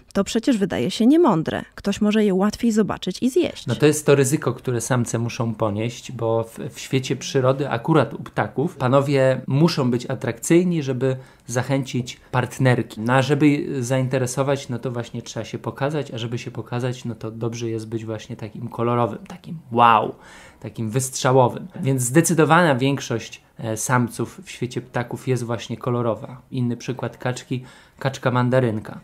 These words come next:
Speaker 2: Kaczory są wręcz, no, w kosmicznych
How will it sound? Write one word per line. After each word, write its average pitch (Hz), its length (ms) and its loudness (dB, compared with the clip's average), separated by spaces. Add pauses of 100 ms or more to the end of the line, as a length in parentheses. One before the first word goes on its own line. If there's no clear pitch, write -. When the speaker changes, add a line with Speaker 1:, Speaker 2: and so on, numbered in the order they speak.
Speaker 2:
Kaczory 131 380 0
są 127 260 0
wręcz, 120 500 -4
no, 117 480 -2 (640)
w - 100 -20
kosmicznych 156 760 2